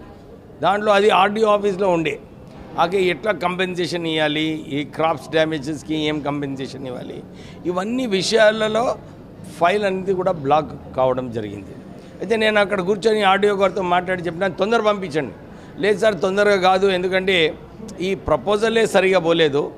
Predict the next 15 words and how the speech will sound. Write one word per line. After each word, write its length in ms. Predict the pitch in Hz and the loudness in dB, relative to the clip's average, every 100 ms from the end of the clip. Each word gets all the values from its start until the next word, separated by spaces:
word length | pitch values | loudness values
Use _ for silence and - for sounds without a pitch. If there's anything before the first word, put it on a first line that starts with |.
| - - - - | -16 -18 -20 -6
ఏదైతే 520 | 147 170 180 170 175 | -4 0 0 0 0
ఎంత 320 | 160 160 190 165 | 0 0 -2 0
ఖర్చు 260 | 170 170 | 0 0
అవుతుంది 340 | 156 165 160 160 | -2 -2 -2 -2
దేనికి" 380 | 143 160 151 | -2 -4 -2
అని 140 | 151 147 | -4 -2
చెప్పి, 440 | 131 120 160 143 | -4 -4 -2 -2
"స్ప్లిట్ 320 | - 147 147 | -4 -6 -4
అప్ 240 | 185 131 143 | -4 -4 -4
చేయాలి, 380 | 139 123 131 - - - - - | -2 -2 -4 -8 -18 -20 -18 -6
నేను 160 | 151 151 | -4 0
మళ్ళీ 240 | 143 165 | 0 0
కూడా 220 | 165 160 143 | -2 -2 -2
చేస్తానని" 420 | 151 139 143 147 123 | -4 -2 -2 -2 -4
చెప్పి 600 | 117 - 165 127 147 | -6 0 0 0 -2